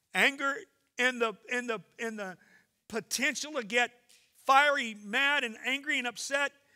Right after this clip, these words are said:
God gives us emotions and feelings. And, and anger in and of itself is not a sin. The motive that gives rise to it is the issue. Okay?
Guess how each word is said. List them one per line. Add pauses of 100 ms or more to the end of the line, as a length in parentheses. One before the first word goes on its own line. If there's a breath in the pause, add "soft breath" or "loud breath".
(680 soft breath)
God
gives
us (140)
emotions (420 soft breath)
and
feelings. (340 soft breath)
And, (100)
and (140)
anger
in
and
of
itself
is
not
a
sin. (240)
The
motive (800 soft breath)
that
gives
rise
to
it (360)
is
the
issue. (1600)
Okay?